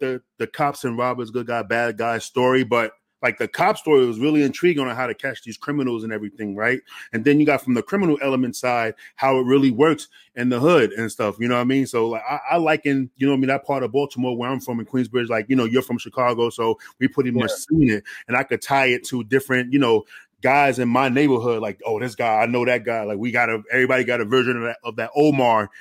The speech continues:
Speaker 1: in the neighborhood. And everybody got the, you know, the, um, the Avon Barksdale throwing the basketball tournament and stuff like that, you
Speaker 2: Yep.
Speaker 1: know? So, like, it, it's, it's, it, it, it ran, it, it was real.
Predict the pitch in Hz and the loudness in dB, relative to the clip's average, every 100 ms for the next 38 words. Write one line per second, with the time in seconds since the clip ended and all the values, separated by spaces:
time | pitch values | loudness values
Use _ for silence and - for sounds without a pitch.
0 | - - 117 113 117 107 107 98 117 135 | -20 -8 -4 -2 -4 -4 -6 -4 -2 0
1 | 131 127 127 123 - 120 120 127 113 101 | 0 -2 -2 -4 -2 -4 -2 -2 -2 -4
2 | - _ _ 120 120 120 113 101 113 127 | -8 _ _ -8 -6 -6 -6 -8 -4 0
3 | 127 117 135 143 - 123 113 123 127 120 | 0 -2 -2 -2 -2 -4 -2 -2 -2 -2
4 | 107 135 135 117 117 - 120 107 101 98 | 0 0 -2 -4 -6 -4 -4 -4 -6 -12
5 | - 107 - 101 - 104 101 117 120 127 | -8 -10 -8 -12 -10 -10 -2 0 2 0
6 | 135 - 127 113 107 - - _ 120 123 | 0 0 2 2 2 -8 -20 _ -4 -4
7 | - 135 135 - 135 139 135 143 - _ | -2 -4 -4 -2 -2 -2 0 -2 -2 _
8 | 135 - _ 127 135 139 139 120 135 131 | -10 -10 _ -2 -2 -2 -4 0 0 0
9 | 131 135 135 139 113 131 87 | -2 -8 -4 -2 2 2 0